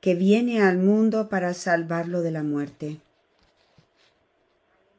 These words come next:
Yo soy aquel que ha sido enviado por el Padre,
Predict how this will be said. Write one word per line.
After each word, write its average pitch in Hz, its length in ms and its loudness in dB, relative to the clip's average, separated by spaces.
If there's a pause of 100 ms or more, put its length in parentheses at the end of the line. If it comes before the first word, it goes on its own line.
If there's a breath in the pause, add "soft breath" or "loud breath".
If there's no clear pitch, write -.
(500)
Yo 180 240 0
soy 185 360 2
aquel 196 560 0
que 180 120 -8
ha 170 60 -6
sido 160 300 -4
enviado 156 500 -2
por 151 140 -8
el 143 100 -6
Padre, 147 600 -6